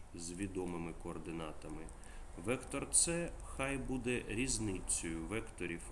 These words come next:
А і Б. І тоді координати цього вектора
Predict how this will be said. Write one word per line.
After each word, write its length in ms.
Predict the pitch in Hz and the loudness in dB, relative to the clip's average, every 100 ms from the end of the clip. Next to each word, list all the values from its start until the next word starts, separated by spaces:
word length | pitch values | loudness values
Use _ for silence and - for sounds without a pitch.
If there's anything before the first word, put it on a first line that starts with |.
| - | -4
А 180 | 110 - - | -2 -2 -2
і 80 | |
Б. 300 | - 82 78 82 - - - - - - - - - - - - | -2 -2 -2 -4 -8 -6 -6 -6 -8 -8 -8 -8 -8 -10 -10 -2
І 160 | 147 170 - | 0 0 0
тоді 520 | 143 117 92 92 90 90 - - - - - - - - | 0 0 -2 -2 -2 -4 -6 -8 -10 -12 -10 -10 -8 -2
координати 840 | 117 120 117 131 131 101 - 92 - | 0 2 2 2 4 2 0 -6 -4
цього 340 | - 87 80 | -2 -2 -4
вектора 720 | 76 82 80 - - 131 170 | -4 -2 -4 -4 -6 -2 -2